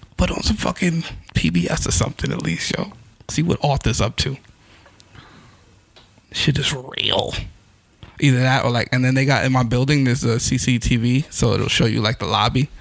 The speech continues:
It'll go between the lobby and the mailboxes. That's on one channel. And then on another channel, it's, like, the laundry room and then, like, the elevator. And you're like,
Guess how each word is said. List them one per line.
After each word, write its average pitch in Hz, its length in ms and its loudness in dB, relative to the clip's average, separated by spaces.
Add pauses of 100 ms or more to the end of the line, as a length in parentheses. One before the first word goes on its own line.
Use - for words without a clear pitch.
(520)
It'll 120 220 2
go 123 160 2
between 123 320 2
the 117 80 0
lobby 117 340 2
and 113 120 2
the - 40 2
mailboxes. 123 960 0
That's - 160 0
on 123 140 4
one 127 140 4
channel. 139 400 2
And 120 120 2
then 120 100 2
on 107 160 0
another 123 300 2
channel, 123 300 0
it's, - 160 -4
like, - 160 0 (680)
the - 80 0
laundry 113 400 2
room 135 420 2 (140)
and 127 140 2
then, 95 160 2
like, 78 260 0 (140)
the - 140 -4
elevator. - 540 -2 (360)
And 143 120 0
you're 143 100 2
like, - 180 0